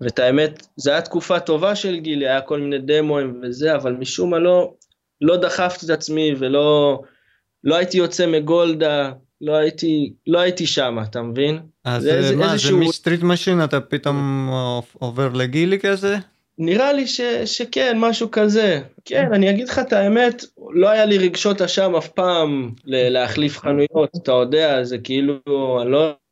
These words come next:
Speaker 1: הרגשתי ש-, אם אני צריך משהו עכשיו, ואין את זה בחנות שאני צריך, ש-, שמספקת לי בדרך כלל. אני רוצה לנסוע סקייט, אתה יודע, אני לא יכול, אה,
Speaker 2: לגמרי.
Speaker 1: להרשות לעצמי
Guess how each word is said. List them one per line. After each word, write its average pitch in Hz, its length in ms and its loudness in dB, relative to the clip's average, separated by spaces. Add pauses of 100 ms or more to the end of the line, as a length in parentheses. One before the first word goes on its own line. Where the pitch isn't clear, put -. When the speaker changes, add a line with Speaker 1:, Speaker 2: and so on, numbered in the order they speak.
(140)
Speaker 1:
הרגשתי 147 580 0
ש-, 123 140 -6 (720)
אם 160 120 2
אני 175 140 2
צריך 170 340 0
משהו 160 560 -2
עכשיו, 117 420 -2 (360)
ואין 143 320 0
את 151 60 -2
זה 151 100 0
בחנות 147 340 -2
שאני 135 240 -2
צריך, 131 420 -2
ש-, - 120 -4 (240)
שמספקת 117 840 -2
לי 127 60 0
בדרך 123 480 0
כלל. 104 240 0 (320)
אני 113 220 0
רוצה 113 280 0
לנסוע 135 360 0
סקייט, 120 340 -2 (120)
אתה 117 100 -8 (160)
יודע, 135 180 0
אני 110 120 -2
לא 113 100 0
יכול, 127 440 0
אה, 107 360 2 (400)
Speaker 2:
לגמרי. 117 180 -8
Speaker 1:
להרשות 110 420 2
לעצמי 107 640 4